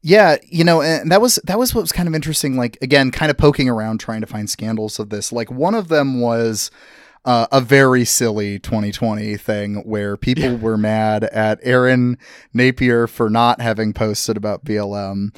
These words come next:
Speaker 2: Yeah.
Speaker 1: And then I think her statement probably made that worse. Uh,
Speaker 2: Yeah, her statement
Speaker 1: <laughs> 'cause it
Speaker 2: she, she raises a lot of, like, things that are true, you know? Um,
Speaker 1: Yeah.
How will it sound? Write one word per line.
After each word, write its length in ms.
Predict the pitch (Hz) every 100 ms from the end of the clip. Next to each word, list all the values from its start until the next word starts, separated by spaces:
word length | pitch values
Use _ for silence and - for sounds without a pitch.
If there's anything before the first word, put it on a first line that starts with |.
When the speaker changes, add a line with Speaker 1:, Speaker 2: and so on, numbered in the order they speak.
| -
Speaker 2:
Yeah. 80 | 92 107
Speaker 1:
And 80 | 117
then 180 | 120 117
I 140 | 117
think 220 | 147 139
her 120 | -
statement 480 | 135 - 135 123 117
probably 320 | 120 123 117
made 220 | 113 113 107
that 180 | 101
worse. 580 | 87 113 101 98 107 - - _ _ _ _ _
Uh, 200 | 120 117 170
Speaker 2:
Yeah, 320 | 170 151 127
her 120 | 139
statement 520 | 147 214 214 196 196 165
Speaker 1:
<laughs> 0 |
'cause 200 | 185 180
it 140 | 202 - - - _ _ _ - - - - -
Speaker 2:
she, 360 | - - 226 - -
she 300 | - 208 208
raises 500 | 175 226 285 277 226
a 80 |
lot 300 | 196 131 123
of, 180 | 143 131
like, 400 | 131 120 107 - _ _ -
things 560 | - 135 135 147 147 117
that 120 | 120
are 160 | 110
true, 840 | 107 - - 120 113 113 143 196 214 _ _
you 160 | 175 175
know? 400 | 170 175 202 214 _
Um, 480 | 127 123 113 110 107 _ _
Speaker 1:
Yeah. 240 | 240 180